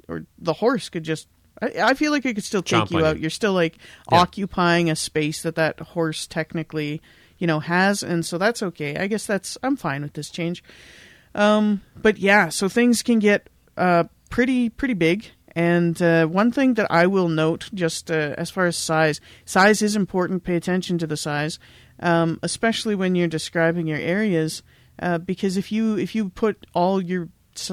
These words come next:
Speaker 1: all your doorways and things as medium-sized doorways, and you're like, "Ha, ha,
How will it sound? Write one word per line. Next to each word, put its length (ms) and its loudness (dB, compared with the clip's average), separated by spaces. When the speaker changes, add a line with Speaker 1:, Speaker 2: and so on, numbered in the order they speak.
Speaker 1:
all 160 2
your 140 0
doorways 720 0
and 140 -4
things 340 -4
as 160 -8
medium-sized 640 -4
doorways, 460 0
and 80 -4
you're 80 -2
like, 140 2
"Ha, 180 2
ha, 140 0